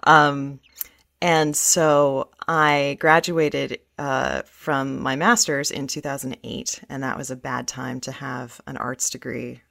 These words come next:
uh, and try to get a job. So, uh, I did some other stuff, but I, I discovered, uh, you know, the whole time I'd loved radio. I'd loved N P R. I was listening to, you know, This American Life every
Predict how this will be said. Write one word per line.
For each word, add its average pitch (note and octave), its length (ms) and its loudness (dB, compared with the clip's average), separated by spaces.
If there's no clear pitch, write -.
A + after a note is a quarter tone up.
uh, A#2+ 360 -8
and C3 120 -10
try C3 200 -8
to A#2+ 80 -8
get A#2+ 140 -12
a A#2+ 40 -14
job. B2 400 -4
So, F3 640 8
uh, E3+ 320 4
I E3 140 0
did G3+ 180 -2
some G3 140 0
other B3 180 6
stuff, D#3 400 -4
but - 240 2
I, E3 440 0
I D#3 300 -2
discovered, E3 960 -2
uh, - 40 -2
you A3 160 2
know, G3 80 6
the G3 80 -2
whole E4+ 200 0
time G3+ 480 0
I'd D3+ 380 -4
loved D#3 580 -2
radio. C3 440 -2
I'd C#3 180 -8
loved C#3+ 320 -4
N C3 140 -6
P B2+ 180 -10
R. D#3 260 2
I A#2 40 -4
was - 180 -8
listening B2+ 340 -6
to, B2 320 -10
you C3+ 120 -12
know, A#2 160 -10
This C3 180 -6
American B2 320 -12
Life C#3+ 300 -8
every C#3 340 -10